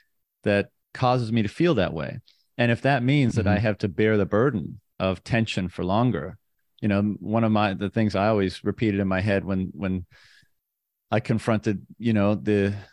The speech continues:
Speaker 1: the difficulty of that tension was I'd, I'd rather be, uh, uh, tormented by the truth than coddled by ignorance. Because I think that's
Speaker 2: Mm.
Speaker 1: kind of the, that's the fork in the road. You can say, "Well,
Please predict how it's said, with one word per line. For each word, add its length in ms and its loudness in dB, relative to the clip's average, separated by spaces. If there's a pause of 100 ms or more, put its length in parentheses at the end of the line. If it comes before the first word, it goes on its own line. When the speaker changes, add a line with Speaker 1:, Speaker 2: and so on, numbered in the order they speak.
(120)
Speaker 1:
the 80 -2
difficulty 600 0
of 100 0
that 180 2
tension 380 -2
was 180 -2
I'd, 140 0
I'd 160 -2
rather 300 0
be, 380 -2 (520)
uh, 160 0 (380)
uh, 280 -4
tormented 520 0
by 140 2
the 100 0
truth 360 -2
than 140 -4
coddled 380 0
by 140 0
ignorance. 520 -4 (400)
Because 180 0
I 100 2
think 180 -2
that's 180 2
Speaker 2:
Mm. 60 0
Speaker 1:
kind 160 2
of 120 0
the, 320 2
that's 200 -2
the 80 -2
fork 320 -2
in 40 -2
the 100 0
road. 280 2
You 80 0
can 160 -2
say, 260 2
"Well, 300 0